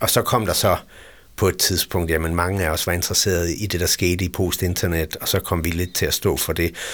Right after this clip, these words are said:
Og jeg tror også, det blandt andet var medvirkende til, at vi lukkede udstillingsstedet på Amager, fordi at vi for meget var ligesom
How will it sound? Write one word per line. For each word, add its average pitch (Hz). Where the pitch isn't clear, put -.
Og -
jeg 87
tror 90
også, -
det 92
blandt 90
andet 104
var 95
medvirkende 90
til, 90
at 92
vi 92
lukkede 90
udstillingsstedet 78
på -
Amager, 90
fordi 95
at 82
vi 87
for -
meget 85
var 90
ligesom 87